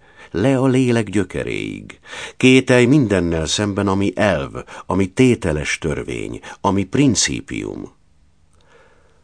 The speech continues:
Kőmives tenyerébe támasztotta arcát, és nézte az idegen ismerős várost. A nagyvárost, a bűnös várost, a tanácstalan és asztmatikus lihegéssel,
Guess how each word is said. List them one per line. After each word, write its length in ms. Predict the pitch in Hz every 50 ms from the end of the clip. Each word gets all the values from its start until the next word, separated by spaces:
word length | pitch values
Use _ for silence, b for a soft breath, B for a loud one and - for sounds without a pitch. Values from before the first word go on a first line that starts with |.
| b b _ _
Kőmives 600 | - 143 160 160 151 147 131 113 110 107 - -
tenyerébe 480 | - 104 92 85 82 76 73 65 69 65
támasztotta 720 | - - 65 62 60 60 - - - 62 - _ 62 60
arcát, 480 | 78 95 92 90 - - 80 78 76 -
és 200 | 73 64 - -
nézte 540 | 76 87 98 98 92 - - - - 82 73
az 180 | 73 - -
idegen 380 | - 85 - 80 78 - 73 67
ismerős 580 | 69 67 - - 64 62 57 58 57 55 - -
várost. 840 | - 50 50 - - - - - - - - - - _ - - _ _ _ _ _ _ _ _ _ _ _ _ _
A 80 | - -
nagyvárost, 1080 | - - 139 127 - - - - - - - - - - - - - - - - - b b b b b b b b
a 140 | - - 62
bűnös 640 | 64 69 87 95 90 85 76 - 60 62 - -
várost, 840 | - 65 52 50 52 57 58 58 - - - - - - - - B B B B B B B B B B B
a 200 | - 80 - -
tanácstalan 960 | - 113 120 120 113 113 113 - - - - 101 92 90 85 80 82 80 - -
és 320 | - - 65 65 - - -
asztmatikus 880 | - 85 78 - - - - 58 - - 65 - - - 65 - -
lihegéssel, 960 | - 60 65 62 58 57 57 62 58 - - - - - 65 62 62 60 62 B